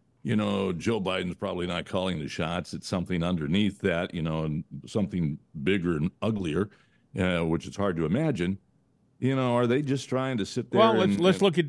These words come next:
Speaker 2: let's look at, uh, who has political prisoners right now. Is it the Republicans or the Democrats?
Speaker 1: Democrats.
Speaker 2: It's the Democrats. They, they've got, they've got these people in Washington.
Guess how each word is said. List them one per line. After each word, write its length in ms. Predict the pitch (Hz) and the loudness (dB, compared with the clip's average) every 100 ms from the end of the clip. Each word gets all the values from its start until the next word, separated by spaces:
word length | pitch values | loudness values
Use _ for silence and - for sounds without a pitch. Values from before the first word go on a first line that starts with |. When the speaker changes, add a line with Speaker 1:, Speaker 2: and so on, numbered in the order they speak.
| - | -2
Speaker 2:
let's 220 | 180 - | -2 0
look 140 | 185 | 0
at, 200 | 170 147 160 | 0 2 4
uh, 100 | 139 | 6
who 220 | 185 196 | 6 6
has 300 | 175 160 - | 6 4 2
political 520 | - 143 147 139 147 | 2 4 4 4 0
prisoners 580 | - 190 190 170 123 101 | 2 2 2 4 4 6
right 240 | 104 90 | 6 8
now. 340 | 92 82 71 90 - | 8 6 4 -2 2
Is 180 | 123 120 | 4 6
it 100 | 117 | 6
the 80 | 110 | 6
Republicans 800 | 110 135 143 185 214 233 214 - - - - - | 6 6 4 4 4 4 2 0 -20 -20 -8 0
or 120 | 120 | 2
the 80 | 139 | 4
Democrats? 800 | 220 208 - 135 - - - - _ _ _ - | 4 4 4 4 2 -8 -20 -20 _ _ _ -6
Speaker 1:
Democrats. 360 | 143 98 92 - | 0 0 0 -4
Speaker 2:
It's 140 | - | -4
the 100 | 117 | -2
Democrats. 800 | 113 220 240 - 147 - - - - | 0 0 0 2 2 2 -10 -20 -4
They, 120 | 127 | -2
they've 200 | 120 156 | 2 4
got, 260 | 104 151 127 - - - | 6 4 2 -6 -20 0
they've 160 | 123 135 | 4 6
got 180 | 156 135 | 6 4
these 180 | 135 - | 4 4
people 440 | 160 165 160 143 | 4 4 6 6
in 140 | 127 | 6
Washington. 720 | 110 127 175 - 131 107 101 | 6 4 4 4 4 6 4